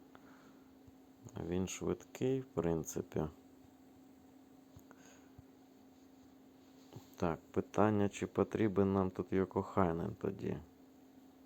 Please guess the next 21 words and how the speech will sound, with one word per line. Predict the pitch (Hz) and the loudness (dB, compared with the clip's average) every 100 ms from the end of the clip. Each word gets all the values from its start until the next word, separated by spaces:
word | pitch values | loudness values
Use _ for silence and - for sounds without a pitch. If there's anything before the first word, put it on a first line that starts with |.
| - - - - - - - - - - - - | -20 -20 -20 -20 -20 -20 -20 -20 -20 -20 -18 -8
Може, | 87 90 90 | -4 -2 -2
краще | 90 87 87 - 90 | 0 2 2 2 -4
дійсно | 87 87 - 87 | -2 -2 -2 -2
якогось | 85 85 82 85 | -2 -2 -2 -4
ще | - 92 | -2 0
лікаря | 87 87 - 85 78 | 0 -2 -2 0 0
взяти. | 76 82 78 - 78 - - - - - - - - - - - - - - | 0 -2 -2 -2 -6 -8 -20 -20 -20 -20 -20 -20 -20 -20 -20 -20 -20 -20 -14
Замість | 82 82 87 85 - | -4 0 0 -2 -4
Йокохайнена | 90 - 92 - 127 131 101 90 87 87 | -4 0 -2 2 2 2 2 0 -2 0
зеленими | 95 95 92 90 90 90 | 2 4 4 4 2 0
бити, | 90 110 135 - 90 82 | 0 0 0 4 4 2
плюс | - 90 87 | 0 -2 0
на | 95 95 | 0 2
бафах | 92 98 - 92 87 | 4 4 4 -2 -2
бити | 90 90 - | -2 -2 -2
камінчиками. | - 92 110 123 127 - 90 - 85 90 - - - - - - - - - - | -2 0 0 0 -2 -6 -4 -4 -6 -8 -14 -20 -20 -20 -20 -20 -20 -20 -12 -4
Лікаря, | 87 101 - 98 90 87 | 0 0 0 2 4 4
можливо, | 87 85 92 98 98 | 2 0 2 4 4
взяти | 90 85 92 - | 2 2 0 0
тоді | 90 90 92 | -6 -2 0
Рехетри. | 90 90 - 90 - - | 0 0 -2 -2 -2 -8